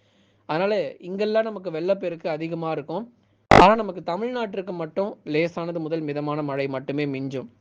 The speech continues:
அதனால தெளிவா நம்ம வந்து சொல்லியாச்சு, எங்கெங்கெல்லாம் வெள்ளப்பெருக்கு அதிகமா இருக்கும்,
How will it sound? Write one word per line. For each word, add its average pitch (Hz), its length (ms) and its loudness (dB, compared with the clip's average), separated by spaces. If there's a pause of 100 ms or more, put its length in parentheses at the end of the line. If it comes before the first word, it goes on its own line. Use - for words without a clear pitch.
அதனால 165 240 2
தெளிவா 196 420 0
நம்ம 196 220 -4
வந்து 165 180 -10
சொல்லியாச்சு, 160 640 -8
எங்கெங்கெல்லாம் 165 560 -2
வெள்ளப்பெருக்கு 151 520 -6
அதிகமா 143 360 -6
இருக்கும், 143 300 -6